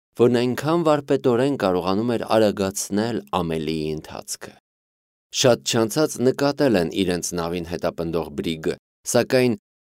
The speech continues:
խավարից օգտվելով, կարողացել են շրջանցել կորս հրվանդանն ու բարեհաջող կերպով ազատվել։ Մի խոսքով, նավարկությունը հաջող է եղել, և նրանք բոլորը, մանավանդ Ջակոպոն,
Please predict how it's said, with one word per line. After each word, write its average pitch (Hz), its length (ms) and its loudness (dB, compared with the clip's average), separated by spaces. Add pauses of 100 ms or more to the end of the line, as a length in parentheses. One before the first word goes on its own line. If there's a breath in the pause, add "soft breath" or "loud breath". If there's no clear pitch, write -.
խավարից 139 480 4
օգտվելով, 131 560 4
կարողացել 107 640 2
են 120 80 0
շրջանցել 107 760 0
կորս 113 360 2
հրվանդանն 98 720 0
ու 80 80 -2
բարեհաջող 87 800 -2
կերպով 76 480 -6 (140)
ազատվել։ 71 680 -6 (1300)
Մի 101 160 4
խոսքով, 104 560 0 (340)
նավարկությունը 170 720 4
հաջող 95 400 2
է 71 100 -4
եղել, 76 440 -6 (220)
և 110 200 8
նրանք 123 400 2
բոլորը, 120 540 4 (240)
մանավանդ 95 640 2
Ջակոպոն, 85 720 2